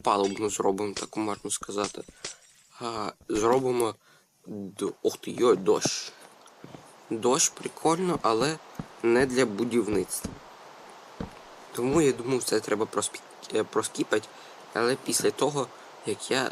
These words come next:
це все дороблю. Так, так.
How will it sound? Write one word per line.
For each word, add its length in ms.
це 140
все 280
дороблю. 540
Так, 180
так. 380